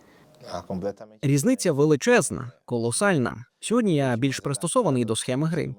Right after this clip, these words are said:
Speaker 2: до стилю гри тренера, до того, що я повинен робити на полі, де я відчуваю себе найбільш комфортно, де, на мою думку, я можу створити найбільші труднощі для суперника. Це абсолютно різні речі. Та й різниця між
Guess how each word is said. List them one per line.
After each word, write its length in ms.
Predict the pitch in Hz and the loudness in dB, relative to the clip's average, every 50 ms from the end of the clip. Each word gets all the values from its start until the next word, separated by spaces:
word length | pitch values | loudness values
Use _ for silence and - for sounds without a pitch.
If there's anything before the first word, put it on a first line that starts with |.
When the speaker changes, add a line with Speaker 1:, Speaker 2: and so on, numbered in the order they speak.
| - - | -14 -10
Speaker 2:
до 160 | 90 107 - | -8 -6 -6
стилю 340 | - - - 185 202 170 120 | -4 0 2 2 4 2 2
гри 180 | 113 120 117 | 0 -2 -4
тренера, 440 | 113 117 120 117 117 117 117 117 113 - - - - - | -4 -2 -2 0 0 0 -2 -2 -4 -8 -14 -20 -10 -4
до 80 | - 165 | -4 -2
того, 260 | - 160 165 196 196 | 0 0 0 2 0
що 160 | - - 156 | 0 0 0
я 100 | 143 135 | 0 0
повинен 400 | 127 165 156 143 131 135 143 143 | 0 0 0 2 2 2 2 2
робити 300 | 139 139 131 120 - 123 | 2 2 2 2 2 0
на 120 | 127 135 131 | -2 -2 0
полі, 320 | - 226 220 151 117 78 - - - - - _ _ _ - | 4 4 4 4 4 0 -4 -10 -20 -20 -20 _ _ _ 4
де 100 | 208 196 | 6 6
я 80 | 170 | 6
відчуваю 460 | 131 120 110 - - - 170 170 147 117 | 6 4 2 0 -2 0 2 2 2 0
себе 320 | - 127 123 127 127 120 - | 0 0 0 0 0 0 -2
найбільш 380 | - 139 139 131 123 120 120 - | -2 -2 0 0 0 0 -2 -2
комфортно, 720 | - 139 131 117 - - 208 202 170 - - - 120 110 - - _ _ _ - | -2 -2 -2 -2 0 2 4 4 4 2 0 -2 -2 -2 -2 -6 _ _ _ 2
де, 100 | 143 135 | 4 4
на 100 | 127 120 | 4 4
мою 200 | 117 117 113 110 | 2 2 2 2
думку, 340 | 117 160 220 202 - 135 123 | 4 4 4 4 2 2 0
я 80 | 117 | 2
можу 220 | 113 113 107 113 107 | 0 -2 -4 -6 -8
створити 480 | - - 123 120 131 135 - 170 139 - - _ _ - | -6 -4 -4 -2 -2 -2 -2 -4 -6 -6 -12 _ _ -2
найбільші 520 | - 202 175 127 123 120 117 - - 190 185 | 0 2 2 4 4 4 4 4 0 -4 -4
труднощі 500 | - 143 123 120 123 123 120 - - 165 | 0 0 0 2 2 0 0 0 0 0
для 160 | 147 123 117 | 0 2 0
суперника. 540 | - 196 190 - 156 110 104 90 - - - 92 92 92 _ _ _ 90 95 | 0 -2 0 0 0 -2 -2 -4 -8 -10 -18 -20 -20 -20 _ _ _ -16 -6
Це 240 | - 180 151 143 127 | -2 0 0 2 2
абсолютно 680 | 85 - - - 147 143 165 180 - - 160 151 139 - - - _ _ - | 0 0 0 0 0 0 2 0 2 2 2 2 2 2 -4 -12 _ _ -8
різні 380 | - 160 170 147 120 123 139 165 | -2 0 2 2 4 4 4 4
речі. 380 | 175 143 117 - - 131 120 - - 92 101 _ _ _ | 4 2 2 0 -2 -2 -2 -4 -8 -16 -20 _ _ _
Та 60 | 156 | 6
й 80 | 233 165 | 6 6
різниця 460 | 135 123 110 156 214 233 - 135 113 | 6 4 4 4 2 2 4 2 2
між 340 | 117 120 113 110 - - | 4 4 4 2 0 -4